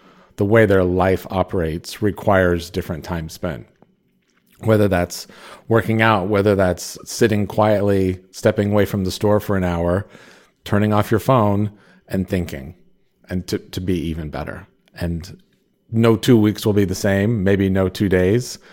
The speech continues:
but that, that focus and your ability to do that is what will continue to fuel your growth. Because you're right, empathy and curiosity for you are,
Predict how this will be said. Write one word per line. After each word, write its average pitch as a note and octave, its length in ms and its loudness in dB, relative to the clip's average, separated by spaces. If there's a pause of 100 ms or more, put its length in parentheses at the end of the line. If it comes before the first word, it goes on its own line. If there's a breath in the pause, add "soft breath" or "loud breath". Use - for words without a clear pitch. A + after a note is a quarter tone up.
(380 loud breath)
but G2+ 160 0
that, F2 340 2 (540)
that G2 360 -4
focus G2+ 420 2
and F#2 140 0
your F2+ 120 0
ability F2+ 520 -2
to G2 160 -4
do F2 240 -2
that E2+ 420 -6 (220)
is A#2 300 2
what F#2 260 -4
will F2 200 -4
continue F2+ 480 -6
to E2 120 -12
fuel E2+ 300 -4
your C#2 140 -10
growth. - 500 -10 (480 soft breath)
Because G2+ 260 0
you're G2+ 100 2
right, F2+ 240 2 (240 loud breath)
empathy C#3+ 380 4
and A2+ 100 2
curiosity G#2 640 4
for A#2 160 0
you G#2 340 4
are, F#2 380 4